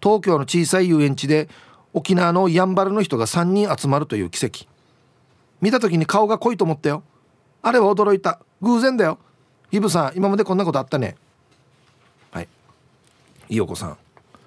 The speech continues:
花屋敷にやんばるの三人が集まるという。<laughs>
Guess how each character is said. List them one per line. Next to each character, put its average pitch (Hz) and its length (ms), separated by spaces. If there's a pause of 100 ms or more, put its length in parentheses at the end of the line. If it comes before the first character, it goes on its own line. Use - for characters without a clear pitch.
(760)
花 170 280
屋 175 100
敷 - 300
に 143 180
や 147 100
ん 160 180
ば 147 120
る 143 80
の 147 120
三 131 280
人 123 160
が 123 160
集 - 120
ま 98 120
る 98 80
と - 100
い 85 80
う。 - 80
<laughs> 554 60